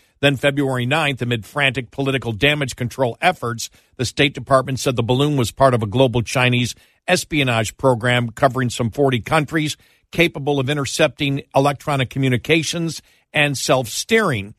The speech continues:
Did the administration so conclude only after first contact January eighth, or did it know all this beforehand?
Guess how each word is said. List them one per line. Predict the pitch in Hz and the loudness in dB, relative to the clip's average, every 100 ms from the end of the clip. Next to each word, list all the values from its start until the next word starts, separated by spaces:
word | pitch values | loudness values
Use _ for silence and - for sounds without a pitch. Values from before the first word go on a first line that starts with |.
| _ _ _ | _ _ _
Did | 143 127 | 0 2
the | |
administration | 131 147 156 - 151 135 147 139 - | 2 0 -2 0 2 2 -2 -4 -4
so | - - 151 | -4 2 2
conclude | - 127 - 147 143 - | 2 -4 0 0 0 0
only | 156 175 185 165 | 0 2 0 0
after | 147 - | 0 -2
first | 139 - 147 - | -6 -2 -2 -2
contact | 143 139 131 135 127 - _ _ _ 127 | -2 -2 0 0 0 -4 _ _ _ -4
January | 127 135 139 131 127 120 | 2 2 2 2 2 4
eighth, | 156 190 - | 2 0 -2
or | 143 | 0
did | 147 | 2
it | 139 - | 0 2
know | 143 143 | 2 4
all | 147 139 | 4 2
this | 135 131 | 2 -2
beforehand? | - 117 202 202 151 123 95 - | -2 2 6 6 6 2 0 -4